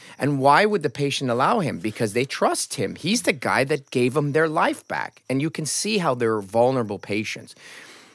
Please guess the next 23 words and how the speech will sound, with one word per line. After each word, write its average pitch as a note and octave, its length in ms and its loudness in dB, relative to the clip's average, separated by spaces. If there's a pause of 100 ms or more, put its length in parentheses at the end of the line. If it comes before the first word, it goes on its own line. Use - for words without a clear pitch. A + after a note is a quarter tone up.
This C#3+ 140 0
guy's D3 360 6
like, A2+ 380 0
"I C#3+ 180 6
got B2+ 360 2
you B2+ 100 2
a A2+ 60 0
hundred C3+ 300 0
and A#2+ 100 -4
fifty A#2 200 -8
pounds A2+ 360 -2
off G#2 240 0
doing G#2+ 220 -2
your F#2+ 100 -4
sleeve. - 420 -6 (240)
You C#3 140 4
have C3 160 6
this A#2+ 180 -2
loose B2+ 220 0
skin B2 260 0
on A2+ 140 2
your G#2 140 -2
belly? B2 460 0